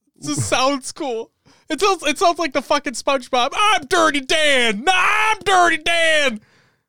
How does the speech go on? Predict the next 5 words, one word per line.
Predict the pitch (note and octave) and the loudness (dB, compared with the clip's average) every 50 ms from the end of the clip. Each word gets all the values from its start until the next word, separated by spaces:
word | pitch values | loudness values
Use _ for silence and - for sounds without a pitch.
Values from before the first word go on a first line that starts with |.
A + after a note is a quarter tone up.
| _ _ | _ _
Nah, | G4+ G4 G4+ G4+ G4+ G#4 G#4+ G#4+ G#4+ G#4+ | -2 0 0 2 2 2 2 2 2 0
I'm | G#4 G4 | -2 -4
Dapper | F4+ G4 G4 F#4+ F4+ F#4 F#4 F4+ E4+ | -2 0 0 2 2 2 2 2 2
Dan." | F4 F4 F4 E4+ E4 D#4+ D4 C4 G#3+ - _ _ _ _ _ _ _ _ _ _ | 0 0 0 2 2 2 0 0 -2 -6 _ _ _ _ _ _ _ _ _ _
Sorry. | _ _ - - G#3+ E3+ E3+ F3 D3 | _ _ -6 -4 -2 0 0 -2 -2